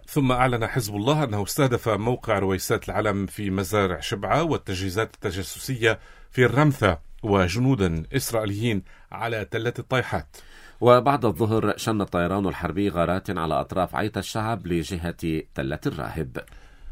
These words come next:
Speaker 1: وعصرا استهدف الحزب مرة ثانية قاعدة ميرون بدفعة من صواريخ ضد الدروع، ما أدى إلى إصابة قسم من تجهيزاتها ومعداتها الفنية والتجسسية وتدميرها بالكامل.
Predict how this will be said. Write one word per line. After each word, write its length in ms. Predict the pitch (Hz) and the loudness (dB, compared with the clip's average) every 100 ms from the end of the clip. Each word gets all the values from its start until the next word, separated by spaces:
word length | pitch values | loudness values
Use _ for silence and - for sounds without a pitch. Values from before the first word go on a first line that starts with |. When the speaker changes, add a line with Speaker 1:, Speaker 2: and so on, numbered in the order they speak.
| - - | -8 2
Speaker 1:
وعصرا 600 | 127 131 127 156 135 131 | 6 8 6 4 0 -2
استهدف 420 | 123 151 131 117 | 0 2 2 0
الحزب 300 | 117 131 110 | 0 -2 0
مرة 420 | 107 110 107 101 | 0 2 2 0
ثانية 520 | 95 131 127 113 104 98 | -2 0 2 2 2 0
قاعدة 460 | - 101 104 110 104 | 0 -2 0 -2 0
ميرون 420 | 92 95 120 151 | 2 2 4 2
بدفعة 360 | 113 - 101 92 | 0 -2 -2 0
من 260 | 101 95 92 | -2 -2 -2
صواريخ 600 | 107 90 110 131 - 131 | 0 0 0 -2 -2 -4
ضد 140 | 107 | 0
الدروع، 440 | 95 107 139 85 - - - | -2 2 2 2 -4 -16 -6
ما 160 | 104 107 | -4 -4
أدى 320 | 98 117 131 | 0 2 2
إلى 160 | 98 | 0
إصابة 400 | 87 113 98 98 - | -4 -4 -4 -6 -4
قسم 320 | 139 - 98 | -6 -4 -2
من 180 | 95 95 | -2 -2
تجهيزاتها 840 | 98 87 90 95 123 113 101 101 - - - | -4 -4 -4 -2 -2 2 0 0 -6 -20 -8
ومعداتها 600 | 113 107 92 98 151 135 127 | 0 2 0 0 0 0 -2
الفنية 380 | - 123 135 | -2 -2 0
والتجسسية 800 | 131 147 135 123 - 120 147 107 | 0 -2 -4 -6 -6 -8 -4 -2
وتدميرها 600 | 87 87 98 123 104 101 | -2 -2 -4 -4 -2 -2
بالكامل. 540 | 127 160 113 80 78 | -2 0 0 0 -2